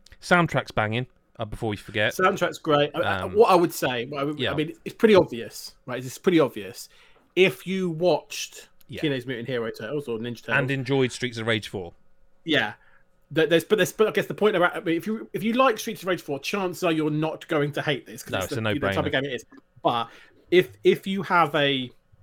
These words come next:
Speaker 2: if there's no-, nostalgia for you within that series as well,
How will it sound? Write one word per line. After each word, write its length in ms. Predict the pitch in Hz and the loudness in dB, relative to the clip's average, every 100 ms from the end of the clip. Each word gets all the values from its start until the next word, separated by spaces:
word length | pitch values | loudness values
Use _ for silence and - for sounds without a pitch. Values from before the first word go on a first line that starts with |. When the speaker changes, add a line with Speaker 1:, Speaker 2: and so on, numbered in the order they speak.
| _ _ _ _ _ _ - - | _ _ _ _ _ _ -16 -12
Speaker 2:
if 120 | 147 | -2
there's 220 | 160 147 | 0 0
no-, 100 | 165 165 | -2 -4
nostalgia 560 | 151 - 175 156 151 | -4 2 4 4 2
for 200 | - 147 | -6 -2
you 120 | 135 | -2
within 260 | 135 135 131 | -2 -4 -2
that 180 | 127 - | -4 -4
series 220 | 147 123 | -6 -6
as 80 | 113 | -8
well, 180 | 120 | -10